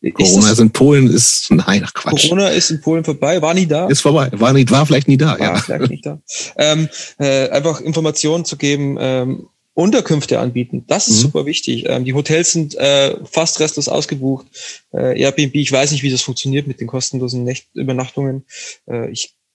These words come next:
Speaker 1: kenne viele, die jetzt eben zu Hause ein Zimmer freiräumen für eine Familie. Äh, da werden grad viele Strukturen aufgebaut. Äh, es
Speaker 2: Doch
Speaker 1: gibt
Speaker 2: wahnsinnig viele Homepages und, und so Listen, die man sich eintragen kann von
Speaker 1: Genau,
Speaker 2: allen
Speaker 1: richtig.
Speaker 2: möglichen
Speaker 1: Es
Speaker 2: Orgas und
Speaker 1: entstehen,
Speaker 2: so, ne?
Speaker 1: äh, Telegram-Gruppen,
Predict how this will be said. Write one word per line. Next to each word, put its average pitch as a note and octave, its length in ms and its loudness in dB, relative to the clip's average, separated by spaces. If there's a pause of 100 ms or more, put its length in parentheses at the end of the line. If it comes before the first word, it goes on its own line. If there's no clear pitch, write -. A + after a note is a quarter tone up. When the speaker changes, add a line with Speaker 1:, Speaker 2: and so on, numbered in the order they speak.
Speaker 1:
kenne E3+ 380 -2
viele, D#3+ 300 -4
die C#3 120 -8
jetzt C#3 260 -4
eben B2+ 460 -6 (1120)
zu B2+ 200 -4
Hause C#3+ 260 0
ein B2+ 80 -2
Zimmer D3 240 0
freiräumen A#2+ 400 -2
für - 80 -8
eine B2 140 -4
Familie. B2+ 480 -6 (400)
Äh, A#2+ 340 -6
da B2+ 160 -2
werden D3 220 -2
grad C3 240 -4
viele C#3+ 200 0
Strukturen - 480 -2
aufgebaut. B2 760 -2
Äh, C3 320 -2
es - 180 -4
Speaker 2:
Doch - 140 -6
Speaker 1:
gibt E2 100 -6
Speaker 2:
wahnsinnig F#2+ 320 0
viele F#2+ 400 0
Homepages G2+ 640 0
und, G2 200 2
und F#2+ 100 0
so G2 140 0
Listen, G#2 260 0
die G#2 60 4
man G2+ 100 2
sich - 100 -4
eintragen F#2+ 400 -2
kann F#2 300 0
von - 140 -4
Speaker 1:
Genau, C#3+ 320 2
Speaker 2:
allen C#3 100 4
Speaker 1:
richtig. G3+ 160 6
Speaker 2:
möglichen B2+ 200 0
Speaker 1:
Es - 100 -2
Speaker 2:
Orgas F#2+ 140 -2 (220)
und - 60 4
Speaker 1:
entstehen, D3+ 240 2
Speaker 2:
so, - 60 0
ne? C3 340 2
Speaker 1:
äh, B2+ 60 -2
Telegram-Gruppen, C3 1120 -2